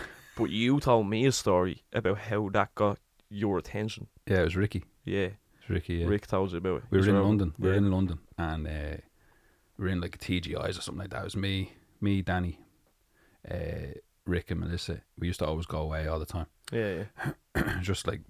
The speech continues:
Speaker 2: go England, like, go over to, to Manchester or London, whatever, just for, like, a night out or whatever, do you
Speaker 1: Yeah,
Speaker 2: know what I mean?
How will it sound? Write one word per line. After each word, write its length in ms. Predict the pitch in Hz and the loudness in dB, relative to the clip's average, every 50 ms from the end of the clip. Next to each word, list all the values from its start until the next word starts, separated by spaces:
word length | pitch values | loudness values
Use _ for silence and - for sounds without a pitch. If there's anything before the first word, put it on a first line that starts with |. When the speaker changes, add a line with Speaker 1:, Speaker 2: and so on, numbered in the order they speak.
| - - _ _ _ _ _ _ _ - - 131 - | -20 -20 _ _ _ _ _ _ _ -18 -14 -10 -6
Speaker 2:
go 240 | - 98 85 - - - _ _ - _ _ _ - - - - | -4 -4 -4 -6 -8 -16 _ _ -20 _ _ _ -20 -14 -6 -4
England, 400 | 101 98 92 92 90 80 - - - _ - - - _ _ - | -2 -2 0 -2 -2 -4 -6 -8 -12 _ -20 -20 -20 _ _ -6
like, 160 | 95 87 - | -6 -4 -2
go 180 | - 87 92 92 | -2 -2 -2 -2
over 120 | 87 92 | -4 -4
to, 140 | - - - - 90 - - - - - | -6 -8 -8 -10 -10 -18 -18 -20 -14 -8
to 80 | - 87 | -6 -4
Manchester 460 | - - 80 - - 92 92 - 71 | -4 -4 -6 -6 -6 -2 -2 -2 -2
or 60 | 80 | -2
London, 220 | 92 90 85 92 | -6 -6 -6 -6
whatever, 240 | 92 90 90 90 90 | -6 -6 -6 -8 -8
just 180 | 90 87 85 - | -8 -8 -8 -4
for, 100 | - 90 | -2 -2
like, 120 | 87 82 | -2 0
a 60 | 90 | -2
night 240 | 85 85 85 85 - - | -2 -2 -2 -2 -2 -4
out 160 | 87 92 - | -4 -4 -2
or 60 | 85 | -2
whatever, 260 | 85 85 85 82 85 | -2 -2 -2 -2 0
do 100 | - 123 | 2 2
you 60 | 120 | 2
Speaker 1:
Yeah, 60 | 110 95 | 4 2
Speaker 2:
know 60 | 85 | 2
what 20 | 90 | 0
I 20 | |
mean? 100 | 104 113 | -2 -4